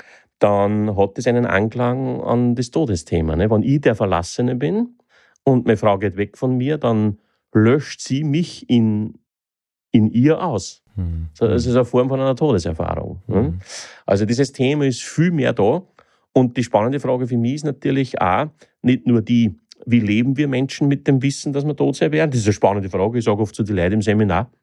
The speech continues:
Speaker 1: "Es wisst ihr alle, dass ihr tot sein werdet. Es könnt im Prinzip jede Sekunde tot umfallen und es stresst euch überhaupt nicht. Es sitzt völlig entspannt da.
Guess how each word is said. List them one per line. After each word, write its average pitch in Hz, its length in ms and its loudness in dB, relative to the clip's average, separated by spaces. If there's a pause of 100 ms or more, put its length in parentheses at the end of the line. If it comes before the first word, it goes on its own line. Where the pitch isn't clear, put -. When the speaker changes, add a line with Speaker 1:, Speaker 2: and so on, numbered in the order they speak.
(640)
Speaker 1:
"Es 117 160 0
wisst 113 180 0
ihr 127 40 2
alle, 123 120 4
dass 120 180 0
ihr - 40 -20
tot 104 140 -2
sein 120 160 -2
werdet. 139 280 -4 (380)
Es - 140 -2
könnt 127 240 2
im 127 80 0
Prinzip 120 360 0
jede 123 240 2
Sekunde 135 380 0
tot 113 220 0
umfallen 127 420 2 (220)
und 127 120 4
es 139 100 2
stresst 143 340 0
euch 143 100 -2
überhaupt 240 460 2
nicht. 92 160 -2 (240)
Es - 120 -4
sitzt - 240 0
völlig 175 220 2
entspannt 175 480 -2
da. 202 200 2